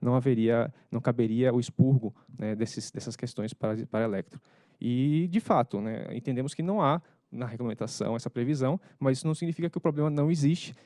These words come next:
e que não precisa ser endereçado. É uma situação que não é ta-, não é contemplada, de fato, na regulamentação e que vem sendo tratada como exceção, é, nos últimos anos.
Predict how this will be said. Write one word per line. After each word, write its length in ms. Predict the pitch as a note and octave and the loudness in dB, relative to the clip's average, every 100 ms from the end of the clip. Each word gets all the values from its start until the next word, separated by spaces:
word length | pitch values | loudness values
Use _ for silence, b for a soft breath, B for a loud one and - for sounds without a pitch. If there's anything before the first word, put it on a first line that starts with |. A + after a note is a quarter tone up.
| b | b
e 60 | F3+ | -4
que 100 | E3+ | -2
não 80 | D#3+ | 0
precisa 260 | E3+ D#3+ | 2 2
ser 120 | D#3+ | 2
endereçado. 600 | F3 F3 G#3 - A2+ G#2+ - b b b - | 2 4 6 6 4 2 -6 b b b -10
É 160 | - A2+ | -4 -4
uma 140 | A2+ | -4
situação 460 | B2 - A#2+ - A#2+ | -8 -6 -4 -2 -2
que 100 | B2 | 0
não 100 | B2 | 0
é 60 | |
ta-, 120 | C#3+ E3+ | -2 -2
não 140 | B2+ | 0
é 60 | C#3 | 0
contemplada, 500 | D#3 F3+ D#3+ C#3 C#3 | 0 -2 0 0 -2
de 60 | |
fato, 240 | - C3 C3+ | -2 -4 -2
na 60 | |
regulamentação 520 | C3+ D3 F3+ - E3 G#3 B B B _ - D3 - | 0 0 0 -2 -4 -4 B B B _ -8 -8 -6
e 80 | |
que 140 | D#3 F3 | -2 2
vem 100 | C#3+ | 2
sendo 160 | D#3 | 2
tratada 340 | D3+ D#3 C3 C#3 | 2 2 2 -2
como 180 | D3+ D3 | -2 -4
exceção, 420 | - - G#2 A#2 - B2+ - | -4 -6 -8 -8 -12 -14 -6
é, 300 | G#2+ G2 F#2+ - - | -6 -6 -10 -16 -14
nos 120 | A2 | -10
últimos 320 | A2 A2+ A#2+ | -8 -8 -8
anos. 260 | - - | -8 -10